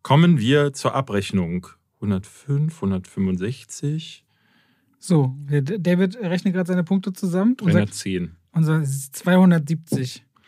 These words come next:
Speaker 2: David hat gewonnen, ist aber auch ein paar Jahre älter, ist okay. Das kann sich noch drehen. Das war unser kleines Zwischendurch Stadt, Land, Fluss. Ich fand's lustig.
Speaker 1: Ich fand's auch lustig. Wir wollten noch fünf,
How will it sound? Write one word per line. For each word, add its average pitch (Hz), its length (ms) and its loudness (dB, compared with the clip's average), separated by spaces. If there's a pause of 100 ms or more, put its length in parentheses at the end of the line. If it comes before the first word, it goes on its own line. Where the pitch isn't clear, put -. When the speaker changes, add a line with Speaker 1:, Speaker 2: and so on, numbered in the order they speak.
(240)
Speaker 2:
David 220 260 4
hat 233 200 2
gewonnen, 226 420 4
ist 214 120 4
aber 240 140 4
auch 226 60 2
ein 240 60 6
paar 226 160 0
Jahre 214 200 2
älter, 220 380 4
ist 240 140 -2
okay. 233 400 4 (760)
Das 196 160 0
kann 233 160 4
sich 233 120 2
noch 214 160 4
drehen. 185 360 6
Das 190 180 0
war 247 100 6
unser 220 220 4
kleines 214 400 2
Zwischendurch 220 460 2
Stadt, 214 260 -2
Land, 220 200 0
Fluss. 240 240 -2
Ich 220 140 -4
fand's 247 240 2
lustig. 220 500 -4
Speaker 1:
Ich 139 120 4
fand's 143 160 2
auch 131 180 0
lustig. 113 300 -2
Wir 127 100 4
wollten 156 240 2
noch 147 140 2
fünf, 170 400 2